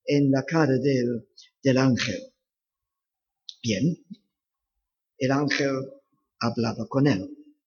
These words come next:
y decía, "Dios ha escuchado tu oración". Una frase un poco curiosa, ¿no?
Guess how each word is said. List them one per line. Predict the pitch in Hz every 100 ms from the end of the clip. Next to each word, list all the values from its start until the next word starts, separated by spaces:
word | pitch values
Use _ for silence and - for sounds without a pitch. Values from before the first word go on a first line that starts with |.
| _ _
y | 147 139 135
decía, | 131 202 120 92 - _ _ _ _ _ _
"Dios | - 156 240 240 - -
ha | 165
escuchado | 165 - - 160 - 208 160 117 - - _ _ _ _ _ _ -
tu | 196 185 180
oración". | 170 156 147 139 - 135 92 - - - _ _ _ _ _ _ _ _ _ _ _ _ _ _ _ _ _ _ _ _ _ _ _ _ _ _ _ _ _ _
Una | 180
frase | 135 113 -
un | 117
poco | 110 113
curiosa, | 107 101 95 - 170 110
¿no? | 143